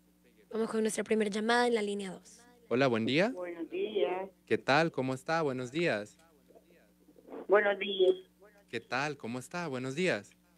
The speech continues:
Speaker 3: Muy bien, doctor. Que me alegra escucharlo.
Speaker 2: Igualmente.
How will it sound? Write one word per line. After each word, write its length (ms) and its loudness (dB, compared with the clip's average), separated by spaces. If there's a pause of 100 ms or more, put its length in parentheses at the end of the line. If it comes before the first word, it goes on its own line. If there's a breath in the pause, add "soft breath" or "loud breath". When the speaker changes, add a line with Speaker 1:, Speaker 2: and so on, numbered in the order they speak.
(200)
Speaker 3:
Muy 240 6
bien, 540 0
doctor. 440 -2 (580)
Que 60 -6
me 160 -2
alegra 380 0
escucharlo. 640 -6 (440)
Speaker 2:
Igualmente. 840 -12